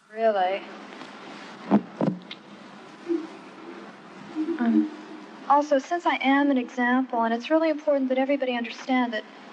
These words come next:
you know, I am an example and a warning. And because of this, it's very important to the S L A that I return safely. And, um,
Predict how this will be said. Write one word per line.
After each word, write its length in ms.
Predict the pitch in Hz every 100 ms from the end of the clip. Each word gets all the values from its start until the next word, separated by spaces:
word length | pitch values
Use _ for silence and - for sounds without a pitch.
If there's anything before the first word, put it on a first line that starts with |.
| - - -
you 80 | 240
know, 80 | 226 -
I 160 | 262
am 100 | 285
an 80 | 269
example 540 | 233 - 247 254 254
and 120 | 226 214
a 40 |
warning. 720 | 202 220 247 277 240 185 190 208 - - - - 320 - - - - - - - - -
And 100 | 254
because 320 | 247 311 339
of 160 | 294 247
this, 200 | 277 277
it's 120 | -
very 240 | 294 294
important 360 | 285 - 269 254
to 40 |
the 140 | 262 254
S 180 | 254 254
L 180 | 226
A 160 | 254 262
that 140 | 208
I 100 | 202
return 440 | 202 202 - 208 202
safely. 680 | 202 196 202 196 185 214 - - - - - - - 127 127 - - - - - - - - -
And, 300 | 240 233 220
um, 240 | 226 226